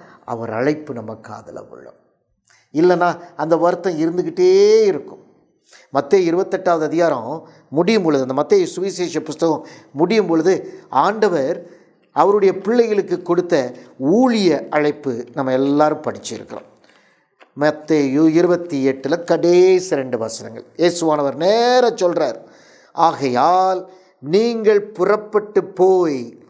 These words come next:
சகல ஜாதிகளையும் சீஷராக்கி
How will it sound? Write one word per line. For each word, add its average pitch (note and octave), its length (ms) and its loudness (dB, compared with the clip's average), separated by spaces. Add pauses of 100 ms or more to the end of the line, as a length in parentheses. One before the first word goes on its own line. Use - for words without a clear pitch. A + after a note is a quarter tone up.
(300)
சகல A#3+ 840 2
ஜாதிகளையும் F3+ 800 -2 (120)
சீஷராக்கி C#3+ 1120 -2